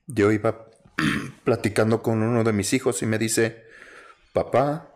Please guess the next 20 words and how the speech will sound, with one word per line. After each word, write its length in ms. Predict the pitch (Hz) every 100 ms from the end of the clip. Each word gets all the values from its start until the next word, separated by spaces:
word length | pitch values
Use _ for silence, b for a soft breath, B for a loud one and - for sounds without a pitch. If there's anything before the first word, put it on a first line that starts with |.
| -
me, 320 | 120 101 101 -
me 380 | 101 95 123
empezó 320 | 127 131 135 151
a 80 |
pedir 200 | 156 139
perdón, 460 | 135 113 107 92 87 - _ _ _ _ - -
sí, 360 | 98 98 98 _ _ _ - b b b _
por 160 | 117
una 220 | 123 147 139
situación 520 | 139 131 117 131 120
que 140 | 131
hubo 380 | 120 113 98 95 - - _ _
de 100 | 110
un 80 | 113
día 320 | 110 107 104
que 120 | - 107
yo 120 | 120
le 100 | 127
pedí 220 | - 120
perdón. 420 | 123 123 131 156